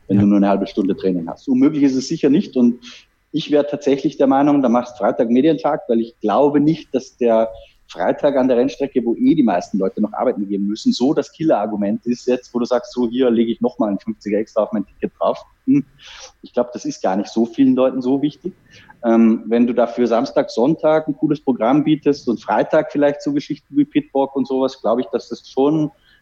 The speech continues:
Speaker 1: äh, ein zukunftsfähiges Modell sein könnte, dass du sagst, du kommst auf zwei Tage runter und wenn die Teams sagen, „Dann fehlt uns aber so viel Fahrzeit“,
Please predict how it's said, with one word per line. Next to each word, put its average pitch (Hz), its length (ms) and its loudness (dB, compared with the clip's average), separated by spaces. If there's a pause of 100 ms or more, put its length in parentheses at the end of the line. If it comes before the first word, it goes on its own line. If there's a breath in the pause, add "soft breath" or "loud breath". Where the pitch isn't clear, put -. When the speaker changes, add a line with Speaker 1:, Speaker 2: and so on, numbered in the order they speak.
(160)
Speaker 1:
äh, 123 60 0
ein 120 300 2
zukunftsfähiges 107 920 -2
Modell 92 340 0
sein 92 300 -4
könnte, 101 340 -2
dass - 200 -10
du 98 60 -16
sagst, - 280 -8
du 87 40 -16
kommst - 260 -8
auf - 100 -12
zwei 104 180 -2
Tage 107 240 -2
runter 139 340 2
und 123 160 2
wenn 113 140 2
die 113 100 0
Teams 131 240 -2
sagen, 120 360 2
„Dann 104 120 -2
fehlt 120 180 2
uns 123 120 2
aber 110 120 0
so 117 100 0
viel 113 160 -2
Fahrzeit“, 110 440 0